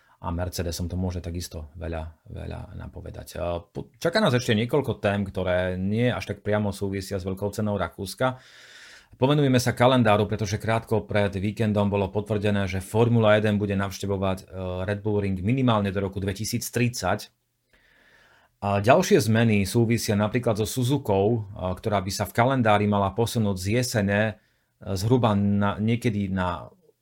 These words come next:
obdobie okolo apríla, čo je pomerne veľká zmena. A čo je možno ešte väčšia zmena, tak Veľkú cenu Bahrajnu a veľkej-, a Veľkú cenu Saudskej Arábie by mohli presunúť z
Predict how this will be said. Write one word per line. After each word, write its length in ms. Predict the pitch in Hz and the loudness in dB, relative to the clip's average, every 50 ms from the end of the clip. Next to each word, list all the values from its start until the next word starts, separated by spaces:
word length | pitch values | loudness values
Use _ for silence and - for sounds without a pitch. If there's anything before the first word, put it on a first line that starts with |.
| _ - | _ -2
obdobie 320 | 123 117 107 123 98 113 | -2 2 2 2 2 2
okolo 480 | 104 101 104 - - 117 117 - - - | 0 -2 -2 0 2 0 0 0 -2 0
apríla, 720 | 127 117 107 - - 107 101 101 95 92 101 110 120 120 | 2 2 2 2 -2 -2 0 2 2 2 2 2 0 -2
čo 160 | 123 - 98 | -4 -4 -6
je 80 | 85 80 | -6 -4
pomerne 640 | - 98 95 95 92 92 90 87 87 87 85 78 80 | -2 -2 0 0 -2 -2 -4 -4 -4 -6 -6 -6 -6
veľká 320 | 87 87 87 87 - 90 | -4 -4 -4 -2 -2 -2
zmena. 480 | 90 92 98 98 104 120 151 156 - - - _ _ _ _ _ _ _ - - - - - - - _ _ | -2 0 0 0 2 2 2 0 -2 -8 -20 _ _ _ _ _ _ _ -20 -20 -20 -20 -20 -20 -20 _ _
A 80 | - - | -10 -6
čo 160 | - - 196 | 0 4 4
je 80 | 220 214 | 6 6
možno 240 | 196 127 127 127 123 | 4 4 2 2 2
ešte 160 | - 117 104 | 2 2 2
väčšia 280 | 147 147 - 180 139 | 2 2 2 2 4
zmena, 280 | 110 113 107 110 117 110 | 4 4 4 4 2 2
tak 80 | 113 95 | 0 2
Veľkú 320 | 104 156 175 - 214 202 | 2 2 2 4 2 2
cenu 160 | 190 175 139 | 4 4 4
Bahrajnu 480 | 117 98 123 135 143 156 151 143 127 123 | 8 8 8 8 8 6 4 6 6 4
a 80 | 113 | 4
veľkej-, 480 | 104 110 127 139 135 139 123 117 110 - | 4 4 2 2 2 2 0 0 0 0
a 80 | - 117 | 0 2
Veľkú 320 | 110 127 139 135 151 139 | 4 4 2 2 0 0
cenu 160 | - 127 117 | 2 2 2
Saudskej 480 | 110 - - 131 143 - - - 117 - | 2 2 2 2 2 2 2 0 0 2
Arábie 480 | 113 123 131 131 123 110 117 113 107 | 2 2 4 4 4 4 4 2 2
by 80 | 101 107 | 2 2
mohli 320 | 107 117 127 131 131 113 | 2 2 2 2 0 -2
presunúť 720 | - - 107 117 120 120 - 123 110 107 101 95 95 - 107 | -2 0 0 0 0 2 2 2 2 2 0 0 -2 -4 -6
z 120 | 101 95 | -6 -2